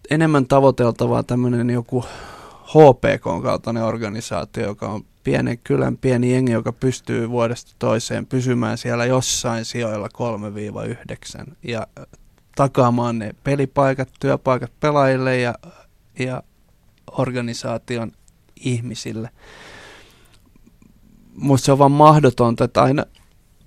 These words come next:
urheiluun sopii hyvin se, että yksi vain voi voittaa, mutta eihän se tässä muussa maailmassa mene niin. Että jos se,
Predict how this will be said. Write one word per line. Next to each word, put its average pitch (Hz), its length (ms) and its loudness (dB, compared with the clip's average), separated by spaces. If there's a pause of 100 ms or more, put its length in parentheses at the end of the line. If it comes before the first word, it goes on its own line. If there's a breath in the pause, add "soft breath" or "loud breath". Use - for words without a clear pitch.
(140)
urheiluun 180 520 6
sopii 147 360 4
hyvin 143 220 4
se, 131 100 2
että 120 140 0
yksi 120 260 0
vain 113 200 2
voi 110 200 0
voittaa, - 460 -6
mutta - 220 -4
eihän 131 200 4
se 127 80 -4
tässä 135 280 -2
muussa 135 360 2
maailmassa 104 540 -8
mene - 160 -8
niin. - 360 -10
Että - 220 -8
jos - 220 -8
se, 117 140 -8